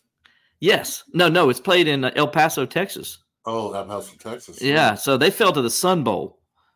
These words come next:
Speaker 1: um, which
Speaker 2: Mm.
Speaker 1: nobody had Notre Dame going to the Sun Bowl. I mean, Notre, Notre Dame was nine and three. I think they finished in the top fifteen of the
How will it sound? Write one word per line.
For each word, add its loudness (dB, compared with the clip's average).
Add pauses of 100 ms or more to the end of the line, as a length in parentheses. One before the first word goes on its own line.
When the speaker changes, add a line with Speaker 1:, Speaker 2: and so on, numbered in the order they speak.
(160)
Speaker 1:
um, 4
which -2 (580)
Speaker 2:
Mm. -6
Speaker 1:
nobody 4
had -2
Notre 2
Dame 0
going -4
to -8
the -8
Sun -2
Bowl. -2 (120)
I -10
mean, -4 (360)
Notre, 2
Notre 2
Dame 0
was -2
nine 4
and -4 (120)
three. 2
I 2
think -8
they -2
finished -6
in -6
the -4
top -2
fifteen -6
of -6
the -6